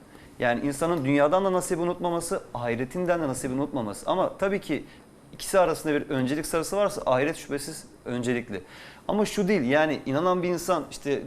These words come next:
dünyadaki hiçbir şeyden nasiplenmez, işte güzel giyinmez,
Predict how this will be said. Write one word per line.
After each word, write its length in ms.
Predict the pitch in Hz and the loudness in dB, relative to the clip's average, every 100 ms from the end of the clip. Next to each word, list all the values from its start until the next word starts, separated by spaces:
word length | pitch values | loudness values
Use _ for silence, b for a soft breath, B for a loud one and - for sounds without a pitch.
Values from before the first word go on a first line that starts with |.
| 120 | -2
dünyadaki 520 | 143 143 143 151 151 | 2 6 4 2 -4
hiçbir 140 | 135 | -6
şeyden 300 | 147 139 143 | 0 2 2
nasiplenmez, 580 | 143 139 - 143 147 151 | 0 -4 -2 0 2 0
işte 160 | - 127 | -2 -4
güzel 380 | 117 139 139 131 | 0 4 4 2
giyinmez, 480 | 135 139 143 147 | -2 2 2 0